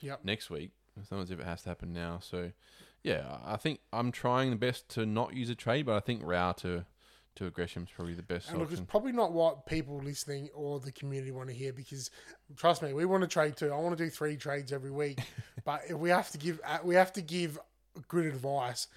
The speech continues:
Speaker 2: Yep.
Speaker 1: And the good advice
Speaker 2: Yep.
Speaker 1: is heaps of people in our community, uh,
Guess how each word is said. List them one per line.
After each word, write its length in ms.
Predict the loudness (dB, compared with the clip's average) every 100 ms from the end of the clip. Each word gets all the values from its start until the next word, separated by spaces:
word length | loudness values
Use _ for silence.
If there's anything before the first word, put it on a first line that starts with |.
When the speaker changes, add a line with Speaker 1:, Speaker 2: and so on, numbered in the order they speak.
| -20 -8
Speaker 2:
Yep. 160 | -4
Speaker 1:
And 100 | -2
the 60 | 0
good 220 | 4 6
advice 360 | 8 8 8 4
Speaker 2:
Yep. 100 | -4
Speaker 1:
is 60 | -8 -16 -20 -20 -4
heaps 320 | 0 0 0
of 80 | 2
people 260 | 2 2 2
in 40 |
our 100 | 2
community, 520 | 2 -2 0 0 -2 -6
uh, 120 | -8